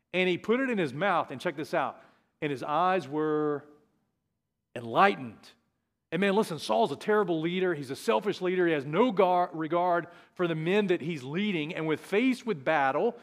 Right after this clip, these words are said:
his men are full of fear instead of being full of faith. And they're famished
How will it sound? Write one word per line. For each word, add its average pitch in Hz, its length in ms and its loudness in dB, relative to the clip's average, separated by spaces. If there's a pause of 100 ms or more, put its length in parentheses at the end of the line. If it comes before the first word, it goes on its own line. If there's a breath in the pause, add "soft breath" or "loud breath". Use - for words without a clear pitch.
(280 loud breath)
his 190 180 2
men 202 280 2
are 202 100 4
full 240 320 0
of 185 80 0
fear 214 600 2 (400 loud breath)
instead 180 280 0
of 175 80 2
being 175 180 2
full 175 220 -2
of 143 60 -2 (100)
faith. 165 400 0
And 165 140 -4
they're 170 80 4
famished 254 920 0